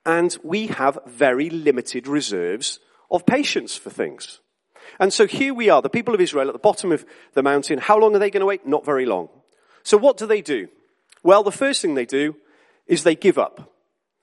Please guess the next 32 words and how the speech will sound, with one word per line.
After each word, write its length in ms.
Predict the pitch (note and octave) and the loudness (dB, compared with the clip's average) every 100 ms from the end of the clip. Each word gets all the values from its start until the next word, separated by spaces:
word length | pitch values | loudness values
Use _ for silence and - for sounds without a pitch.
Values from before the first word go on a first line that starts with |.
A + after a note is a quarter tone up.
| _ | _
They 80 | D#3+ | -4
kind 200 | - G#3 | 0 0
of 100 | F#3+ | 0
lose 460 | G3 A#3+ A#3+ G#3+ - | -4 -6 -6 -8 -2
hope 280 | G3+ C3+ | -2 -2
in 80 | C3+ | -6
the 80 | C#3 | -6
fact 240 | - D3 | -6 -6
that 140 | D3+ B2+ | -8 -6
Moses 500 | D3 F#3 F#3 F3+ D#3+ | -2 0 -2 -8 -8
and 120 | D3 | -6
God 220 | B2+ A2+ | -4 -4
are 60 | C3 | -4
gonna 180 | D#3 D#3+ | -6 -4
lead 240 | C#3 A2 | -6 -8
them 140 | A#2+ | -8
on 100 | G2+ | -6
to 120 | G2+ - | -8 -8
the 80 | |
next 240 | A#2 F2 - | -8 -6 -8
stage. 520 | - G#3+ D#2 - - _ _ _ _ - - - | -6 -6 -8 -12 -16 _ _ _ _ -20 -20 -8
So 140 | - | 0
they 100 | F#3 | 0
say, 200 | F3+ A3+ | 2 0
"We 160 | D#3 D3+ | 0 0
don't 160 | D3+ | 2
know 100 | D3+ | 2
what 180 | D#3 D3+ | 0 -2
happened 260 | F#3+ - G3 | -2 -4 -4
to 80 | A#2+ | -4
this 180 | A2+ | -6
lo-, 140 | C#3 | -6